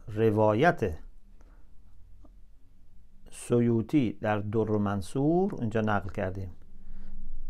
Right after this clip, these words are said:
از انس ابن مالک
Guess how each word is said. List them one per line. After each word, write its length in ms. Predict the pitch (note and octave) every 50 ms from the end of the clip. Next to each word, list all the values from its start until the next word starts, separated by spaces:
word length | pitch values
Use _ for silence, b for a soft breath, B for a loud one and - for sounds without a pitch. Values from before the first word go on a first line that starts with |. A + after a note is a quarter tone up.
| - - - - - - - - -
از 220 | A2 A2 G#2 A2 - -
انس 420 | A2+ G#2+ G#2+ G#2 G2+ G2+ - -
ابن 280 | C#3 - A2 G#2+ G#2 G2+
مالک 840 | G2+ G2+ G2 G2 G2 F#2+ F#2+ G2+ A#2 C3+ D3 D#3 E3+ E3+ F3 -